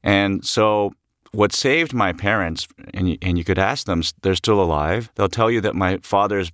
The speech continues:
passion for mathematics is, is what sustained them shortly after the end of World War Two. And it turns out that the United States and the Allies held a number of conferences to help rebuild the university system.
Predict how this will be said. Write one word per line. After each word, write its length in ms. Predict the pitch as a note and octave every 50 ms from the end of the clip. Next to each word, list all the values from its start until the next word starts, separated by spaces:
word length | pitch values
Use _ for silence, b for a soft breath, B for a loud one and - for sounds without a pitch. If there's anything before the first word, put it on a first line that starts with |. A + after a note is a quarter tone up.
| _ _ _
passion 460 | - - G2+ F#2+ A2+ - - G#2 G2
for 160 | F2+ - F#2+ F2+
mathematics 800 | F2+ F2 F#2 G2 - F#2+ F#2 G2 G#2 G2+ F2+ F2+ E2+ - - F2
is, 100 | E2 E2 D#2 - -
is 160 | F2+ F2+ E2+
what 180 | F2+ F#2+ F2+ -
sustained 640 | - F#2 E2+ - - - G2+ G#2 G#2+ A#2 A2+ G2
them 220 | F2+ E2+ E2 F2 E2
shortly 480 | - - A2 F#2+ - F#2+ G2+ G2 F2+
after 340 | F2 F2 F2+ - - F#2+ F#2
the 140 | E2 F#2 D#2+
end 220 | E2+ F2+ F2+ F2
of 100 | F2 D#2+
World 240 | F2 F#2 F2+ F2+ F2
War 180 | F2+ F2 F2 E2
Two. 480 | - - B2+ B2+ G#2+ F#2 F2+ G2+ G2 B B B B B B B B B B B B B
And 240 | - G2 F#2 F2+ F2+
it 140 | F2 - -
turns 300 | - C#3+ D3 D3 C3 B2+
out 260 | A2+ G#2+ G#2+ G#2 -
that 300 | G#2 G2 F#2 F2+ F2+ - B B B B B B B B B - D#2+
the 280 | F#2 F2+ F2 F2 - -
United 400 | F2 F2 F2 F#2+ F#2+ G#2 A2+ G#2
States 400 | - - - G2 F#2 F#2 - -
and 80 | F#2+ F#2
the 120 | F2+ -
Allies 580 | E2+ F2 F#2+ G#2 G#2 F#2+ F2 F2 E2+ E2+ - -
held 380 | F#2 F#2+ F#2 F#2 F#2+ F2+ - -
a 80 | - F2+
number 320 | F2+ F#2+ G2+ G2 G2+ F#2+
of 120 | F2+ E2+ -
conferences 640 | - G#2 F#2+ G#2+ A2+ - G#2+ F#2+ - - F2 D#2+ D#2
to 100 | - F2
help 220 | F2 F#2+ F#2 - -
rebuild 840 | E2 F2+ F#2+ G#2 F#2+ E2 - G2 G2+ A2 G#2+ G2 F#2 F#2 F2+ - -
the 80 | G2
university 640 | F#2 F#2+ G2 G2+ F#2+ D#2 F#2 G2 A2 - - A2 F#2+ F2+
system. 600 | - - E2+ D#2+ - - F2+ E2+ F2+ G#2 G#2+